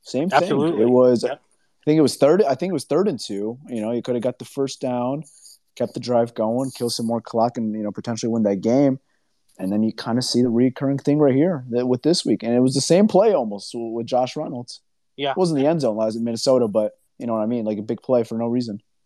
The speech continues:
Speaker 2: No, absolutely. I mean, we're taking shots down the field where we had,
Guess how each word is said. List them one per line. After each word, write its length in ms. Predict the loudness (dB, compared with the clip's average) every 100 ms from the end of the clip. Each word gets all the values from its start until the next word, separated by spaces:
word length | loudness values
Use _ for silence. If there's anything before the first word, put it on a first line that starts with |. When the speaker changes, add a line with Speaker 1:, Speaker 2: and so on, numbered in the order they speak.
| _
Speaker 2:
No, 120 | -6 -4
absolutely. 680 | -6 -8 -10 -10 -12 -14
I 60 | -12
mean, 200 | -10 -10
we're 100 | -8
taking 340 | -8 -6 -8
shots 380 | -6 -4 -4 -2
down 200 | -4 -4
the 60 | -10
field 320 | -6 -6 -6
where 100 | -8
we 120 | -8
had, 280 | -4 -4